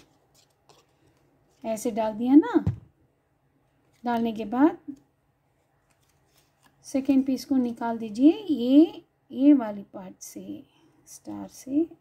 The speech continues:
ऐसे, देखो ऐसे चिपका देना ऐसे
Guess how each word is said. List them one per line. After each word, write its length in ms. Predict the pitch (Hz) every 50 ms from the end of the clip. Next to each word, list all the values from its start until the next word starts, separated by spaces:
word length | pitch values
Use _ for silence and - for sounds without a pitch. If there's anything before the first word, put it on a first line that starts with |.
| -
ऐसे, 840 | - 202 196 196 196 196 175 - - - - - - - 294 - - _ _ _ _ _ _ _ _ _ _ -
देखो 300 | 202 185 - 208 196 - - _ _ _ _ _ _ _ _ _ _ _ _ _ _ _ _ _ _ _ _ _ _ _ _ -
ऐसे 520 | 202 196 190 185 - - - 294 - - - _ _ _ _ _ _ _ _ _ _ _ _ _ _ _ _ _ _ _ _ _ _ _ _ _ _ _ _ _ _ _ _ _ _ _ _ _ _ _ _ _ _ _ _ _ _ _ _ _ _ _ _ _ _ _ _ _ _ _ _ _ _ _ _ _ _ _ _ _ _ _ _ _ _ _ _ _ _ _ _ _
चिपका 380 | - - - - - 190 185 262
देना 420 | - 320 - 302 - - 202 202
ऐसे 220 | - - - -